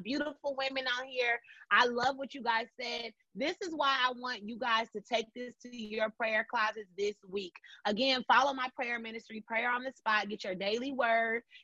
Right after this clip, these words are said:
get your appetite filled in the spirit first, and then go handle your business.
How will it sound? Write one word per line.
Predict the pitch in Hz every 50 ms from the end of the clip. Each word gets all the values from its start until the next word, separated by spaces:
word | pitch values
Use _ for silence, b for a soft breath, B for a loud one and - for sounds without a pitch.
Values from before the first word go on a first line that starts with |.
| B
get | 185 220 247 - -
your | 254 202 - - -
appetite | 226 247 - 269 240 - - 269 254 240 233 - - -
filled | 269 269 262 254 247 247 247 - -
in | - 233 226 226 196
the | 208 208
spirit | 208 - _ _ - 320 381 415 427 427 381 320 277 247 - _ _ 240
first, | 214 202 208 208 214 247 277 - b b b b -
and | 262 262 240
then | 339 359 349
go | 320 320 320 339 302
handle | 277 277 269 240 277
your | 262 294 269 254
business. | 381 392 381 370 294 262 233 202 190